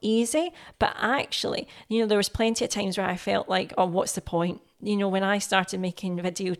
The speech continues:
um, videos, it was basically that they changed the metric from ten thousand, uh, views. It was, you had to get ten thousand views for monetization.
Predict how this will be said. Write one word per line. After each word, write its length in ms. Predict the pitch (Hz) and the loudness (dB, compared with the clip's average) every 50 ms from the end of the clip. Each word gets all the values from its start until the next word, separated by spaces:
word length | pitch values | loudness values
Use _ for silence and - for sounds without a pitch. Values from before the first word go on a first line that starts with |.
| - - - | -8 -10 -8
um, 240 | 185 185 185 175 170 | -6 -4 -4 -4 -2
videos, 380 | 185 190 190 196 180 175 175 - - - - - - - | -2 -2 -2 0 -2 -2 -2 -4 -10 -18 -20 -12 -6 -2
it 80 | 175 | 0
was 120 | 196 196 180 | 0 0 0
basically 380 | - 196 185 - - - - | 0 -2 -2 -2 -4 -4 -4
that 160 | 170 175 - - | -4 -4 -4 -4
they 100 | 196 185 | -4 -4
changed 300 | - - 214 190 190 185 | -2 -2 -2 -2 0 -2
the 60 | 185 | -2
metric 480 | 185 185 - - - - - 175 - - | 0 0 -2 -2 -2 -4 -6 -6 -6 -6
from 260 | - 190 180 175 180 | -4 -4 -2 -2 -2
ten 320 | - - - 190 185 180 | -4 -2 -2 -2 -2 -2
thousand, 400 | 175 - 185 185 180 180 185 180 - _ _ _ - | -2 -2 -2 -2 -2 -4 -6 -8 -10 _ _ _ -10
uh, 220 | - 185 180 175 175 170 170 170 - | -6 -6 -4 -4 -4 -6 -8 -10 -8
views. 640 | 170 175 185 190 196 208 233 262 294 285 277 - - - - - - - - - | -4 0 2 2 4 6 6 6 4 2 2 0 -2 -2 -6 -20 -20 -20 -10 -6
It 80 | - 185 | -4 -2
was, 200 | - 185 185 - | -2 -2 -4 -4
you 80 | - 190 | -2 -2
had 120 | 214 202 | -2 -2
to 60 | - - | -2 -4
get 120 | - - | -6 -2
ten 180 | - 226 226 220 | 0 0 0 0
thousand 280 | 226 220 208 214 185 | 0 0 0 0 -2
views 180 | 180 185 185 - | -2 -2 -2 -2
for 100 | - 190 | -2 -2
monetization. 840 | 185 185 180 185 - - 190 180 170 196 180 175 175 - - 190 | -2 -2 -2 -2 -4 -4 -4 -4 -4 -2 -2 -2 -2 -2 -2 -4